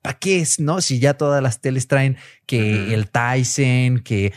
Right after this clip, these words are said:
Speaker 1: el web O S y todo ese tipo de cosas".
Speaker 2: El huevos.
Speaker 1: <laughs> Sí, el huevos.
Speaker 2: <laughs>
Speaker 1: Eh, pero esto es otra cosa. Entonces, pues, Dani, platícanos,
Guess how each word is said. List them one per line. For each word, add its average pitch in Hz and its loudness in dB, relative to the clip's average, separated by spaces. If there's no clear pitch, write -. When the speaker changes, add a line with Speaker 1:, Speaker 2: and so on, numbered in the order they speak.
Speaker 1:
el 113 2
web 131 2
O 120 2
S 127 0
y - -8
todo 113 -2
ese 117 -2
tipo 113 -6
de 110 -4
cosas". 127 -2
Speaker 2:
El - 0
huevos. 110 -4
Speaker 1:
<laughs> 131 4
Sí, 131 -6
el 110 -2
huevos. 127 2
Speaker 2:
<laughs> - -4
Speaker 1:
Eh, 117 2
pero 123 2
esto 170 -2
es 165 0
otra 131 0
cosa. 101 -4
Entonces, 117 0
pues, 147 2
Dani, 175 0
platícanos, 156 -4